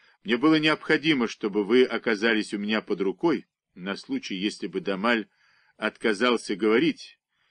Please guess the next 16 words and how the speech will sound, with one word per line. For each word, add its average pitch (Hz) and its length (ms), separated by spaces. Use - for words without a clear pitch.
или 92 180
если 95 320
бы 87 100
я 107 240
ошибся». - 580
Видите 208 460
ли, 185 400
напрасно 151 760
вы 107 120
мне 101 180
проболтались 98 800
о 90 60
своей 95 280
поездке 87 520
во 78 100
Францию. 69 560